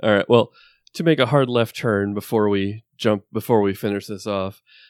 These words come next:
um, just some quick thought. uh, One last thought on the campaign as a whole. Um, I think I've iterated this feeling before, but I really feel like the first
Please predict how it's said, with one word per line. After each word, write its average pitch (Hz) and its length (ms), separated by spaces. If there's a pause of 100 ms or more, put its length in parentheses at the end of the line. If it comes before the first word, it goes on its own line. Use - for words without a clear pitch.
(200)
um, 95 460 (260)
just 123 160
some 107 160
quick 104 220
thought. 104 240 (120)
uh, 107 140
One 110 240
last 98 180
thought 101 180
on 95 100
the 101 80
campaign 101 440
as 95 200
a 101 100
whole. 95 480 (520)
Um, 92 460
I 113 60
think 156 180
I've 117 160
iterated 104 500
this 101 240
feeling 98 360
before, 98 720 (260)
but 95 280 (540)
I 120 80
really 117 380
feel 110 300
like 95 280
the 104 160
first - 840